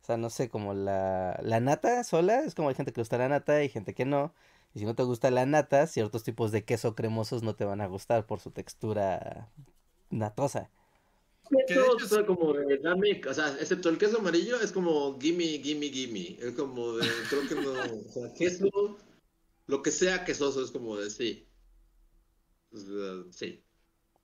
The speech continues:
Speaker 3: Lo que pasa
Speaker 2: ¿No?
Speaker 3: es que el proceso de lo-, hacer los quesos frescos, como en lo que es justo cuajan y eso, es como asqueroso, ¿no?
Speaker 1: Como
Speaker 3: Aunque luego el queso
Speaker 1: el
Speaker 3: esté rico,
Speaker 1: jocoque, ¿han probado el
Speaker 3: pero el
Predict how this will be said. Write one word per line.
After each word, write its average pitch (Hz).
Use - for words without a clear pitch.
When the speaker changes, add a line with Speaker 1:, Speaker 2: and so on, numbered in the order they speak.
Speaker 3:
Lo 175
que 190
pasa 294
Speaker 2:
¿No? 349
Speaker 3:
es 330
que 320
el 202
proceso 214
de 170
lo-, 143
hacer 156
los 202
quesos 202
frescos, 170
como 143
en 127
lo 120
que 131
es -
justo -
cuajan 147
y 135
eso, 160
es 143
como 147
asqueroso, 117
¿no? 135
Speaker 1:
Como 151
Speaker 3:
Aunque 151
luego 156
el 151
queso 151
Speaker 1:
el 147
Speaker 3:
esté 160
rico, 190
Speaker 1:
jocoque, 262
¿han 185
probado 214
el 233
Speaker 3:
pero 147
el 165